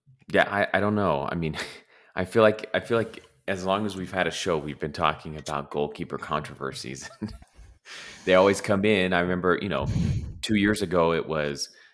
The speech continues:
uh, San Cisniega, right? Because he came in, made a penalty stop, made a bunch of great saves, and you start seeing memes of him, uh, as a saint. And then, you know,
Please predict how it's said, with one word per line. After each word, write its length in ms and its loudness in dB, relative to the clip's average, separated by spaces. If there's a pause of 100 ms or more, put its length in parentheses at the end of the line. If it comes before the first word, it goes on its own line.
(160)
uh, 280 -2
San 260 2
Cisniega, 760 -2
right? 240 -2
Because 220 -6
he 80 -6
came 340 -2
in, 220 0
made 120 2
a 60 0
penalty 360 -6
stop, 280 0
made 160 -2
a 60 0
bunch 200 -4
of 60 -8
great 260 -2
saves, 480 -2 (460)
and 260 -4
you 80 -6
start 280 2
seeing 280 -2
memes 300 0
of 80 -6
him, 440 -2 (420)
uh, 480 -4 (640)
as 160 -2
a 20 -8
saint. 460 -2 (480)
And 680 -6 (1000)
then, 300 -4
you 120 -2
know, 220 -4